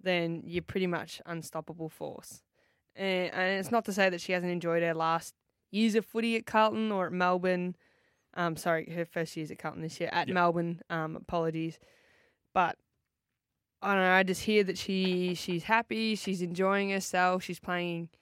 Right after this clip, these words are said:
Speaker 1: you know, open and free footy,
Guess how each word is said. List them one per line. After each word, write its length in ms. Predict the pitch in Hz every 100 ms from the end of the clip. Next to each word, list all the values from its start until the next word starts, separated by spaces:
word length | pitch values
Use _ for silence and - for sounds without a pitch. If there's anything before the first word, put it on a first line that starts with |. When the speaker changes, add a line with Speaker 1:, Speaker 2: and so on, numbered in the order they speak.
| _ _ _ _
Speaker 1:
you 100 | -
know, 160 | 175 170 -
open 320 | 202 208 202
and 160 | 190 180
free 320 | - 208 202
footy, 720 | - 202 202 196 190 190 185